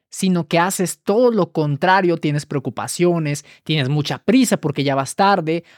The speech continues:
a lo mejor tienes emociones fuertes en el momento en el que estás comiendo, definitivamente va a alterar tu digestión.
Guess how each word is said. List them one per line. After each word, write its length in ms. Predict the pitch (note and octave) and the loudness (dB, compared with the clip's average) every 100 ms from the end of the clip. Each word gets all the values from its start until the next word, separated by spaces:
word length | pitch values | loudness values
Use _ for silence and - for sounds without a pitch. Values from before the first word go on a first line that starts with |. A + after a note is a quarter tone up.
| - | -8
a 60 | |
lo 80 | C#3+ | -4
mejor 320 | C#3+ C#3 E3 | -2 0 0
tienes 280 | E3+ E3+ E3+ | 2 0 0
emociones 600 | - D#3 C#3+ D#3+ D#3 D3 - | -2 -2 -2 -2 -2 -4 -10
fuertes 960 | - E3 F3+ A3+ A3 - D#3+ F3 - _ _ _ _ - | -8 2 4 4 0 -2 -4 -6 -12 _ _ _ _ -4
en 160 | E3 | 0
el 140 | D#3+ D#3 | 0 2
momento 580 | D#3 D3+ F3 C4+ C4+ G#3 | 2 2 2 2 2 0
en 80 | |
el 140 | D#3 D3 | 0 -4
que 300 | D3+ D3+ _ | -6 -6 _
estás 500 | D#3+ D3 - F#3+ A3 | -10 -8 -8 -8 -8
comiendo, 580 | - F3 F3 F#3 A3 F4 _ _ _ _ _ _ | -6 -4 -2 -4 -6 -10 _ _ _ _ _ _
definitivamente 1500 | D#3 D3 A#3+ C#4+ - C4 B3 G3+ G3 F#3 F3 E3 E3+ E3+ E3+ - | -4 2 2 0 0 2 2 0 -2 0 0 0 -2 -4 -10 -8
va 420 | C#3 C#3 E3 F3+ - | -4 0 0 -2 -6
a 120 | D3+ | -8
alterar 680 | - C#3+ C3+ C#3 C#3 D3+ D3 | -4 -4 -2 -2 -2 -4 -6
tu 240 | - D3 | -6 -4
digestión. 720 | C3+ F#3+ - C#3+ - C3+ - | -2 -2 -2 -8 -8 -12 -14